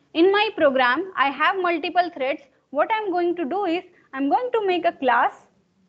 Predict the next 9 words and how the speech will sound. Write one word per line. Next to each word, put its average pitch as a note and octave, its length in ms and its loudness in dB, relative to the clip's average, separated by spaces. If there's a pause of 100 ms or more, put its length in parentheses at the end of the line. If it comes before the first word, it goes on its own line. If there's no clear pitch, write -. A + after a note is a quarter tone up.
(460)
let's C#4 320 -6
say F#4+ 300 0 (200)
a - 60 -6
class C#4 380 0 (120)
X, A#3+ 280 -4 (420)
and E4 260 0
this B4+ 200 0
class A4 380 2
X, - 280 0